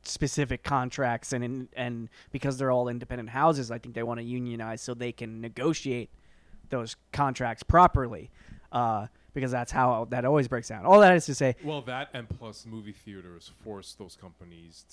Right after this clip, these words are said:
Speaker 2: to lower the price
Speaker 1: Yeah.
Speaker 2: to get the contract. So they have not been well compensated, either the employees or the companies
Speaker 1: Yeah.
Speaker 2: themselves.
Speaker 1: Uh, so, um,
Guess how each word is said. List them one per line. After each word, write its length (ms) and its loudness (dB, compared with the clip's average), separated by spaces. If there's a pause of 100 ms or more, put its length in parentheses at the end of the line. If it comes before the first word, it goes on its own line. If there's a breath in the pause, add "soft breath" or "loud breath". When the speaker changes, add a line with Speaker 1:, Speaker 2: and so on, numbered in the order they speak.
Speaker 2:
to 120 -14
lower 480 -14 (580)
the 80 -18
price 640 -18
Speaker 1:
Yeah. 240 -4 (160)
Speaker 2:
to 340 -14 (240)
get 220 -14
the 40 -20
contract. 600 -20
So 320 -18 (320 soft breath)
they 160 -10
have 360 -14
not 220 -14
been 180 -20
well 280 -14
compensated, 800 -20 (180)
either 240 -20
the 80 -18
employees 500 -18
or 60 -18
the 100 -20
companies 420 -20 (180)
Speaker 1:
Yeah. 240 -6
Speaker 2:
themselves. 400 -20 (100)
Speaker 1:
Uh, 440 4 (100)
so, 880 4 (300)
um, 520 -2